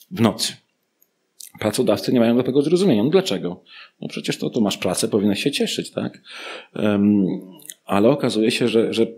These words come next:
po kilku latach, powiedzmy, po dekadzie, po kilkunastu latach pracy na zmiany, ten rytm dobowy tak się zaburzył, że już ktoś nie może normalnie funkcjonować.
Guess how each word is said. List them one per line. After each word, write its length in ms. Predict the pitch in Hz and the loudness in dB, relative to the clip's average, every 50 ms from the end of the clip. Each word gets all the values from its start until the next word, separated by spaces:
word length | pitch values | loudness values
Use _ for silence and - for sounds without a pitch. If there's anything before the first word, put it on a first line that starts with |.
| - - - _ _ _ | -14 -18 -20 _ _ _
po 100 | - 113 | -8 -8
kilku 400 | - - - 151 131 120 - 123 | -8 -2 0 0 0 2 0 2
latach, 360 | 113 110 98 92 92 90 - | 2 2 0 -2 -6 -12 -12
powiedzmy, 260 | - - - - - | -12 -12 -10 -10 -8
po 120 | - - 92 | -6 -2 0
dekadzie, 480 | 92 95 - - 104 101 95 90 76 | 0 0 0 0 -2 -2 -4 -6 -8
po 100 | - 98 | -8 -10
kilkunastu 480 | 95 - 95 - 104 110 113 110 - - | -10 -8 -4 0 0 0 0 0 0 -2
latach 240 | 110 - 95 92 - | 0 0 -2 -6 -4
pracy 300 | - 113 110 - - 101 | -4 -2 -2 -2 -2 -2
na 80 | 95 | -2
zmiany, 440 | 90 92 101 98 98 104 131 147 - - - - - - - - - | -2 0 0 0 2 2 0 0 -2 -8 -16 -16 -16 -18 -18 -6 0
ten 180 | - 107 104 | 2 2 4
rytm 200 | 104 139 139 120 | 4 4 4 4
dobowy 300 | 104 107 101 123 113 107 | 2 2 2 4 2 2
tak 180 | 104 - 135 - | 0 -2 -4 -2
się 140 | - 127 110 | -2 0 2
zaburzył, 500 | 101 110 101 95 101 101 123 151 160 165 | 2 2 2 2 0 2 2 2 0 0
że 180 | 151 160 165 | -2 -4 -2
już 320 | 165 165 160 165 165 156 - | -2 -2 -2 -4 -4 -8 -8
ktoś 280 | - - 156 156 - | -4 -4 -4 -2 0
nie 100 | 156 151 | 0 2
może 240 | 143 147 147 143 147 | 2 2 2 2 2
normalnie 420 | 143 147 139 123 110 113 123 123 123 | 0 2 4 4 4 4 2 2 2
funkcjonować. 680 | - 139 131 - 143 143 156 143 120 101 95 - | 0 -2 -2 0 0 0 2 2 0 -2 -4 -8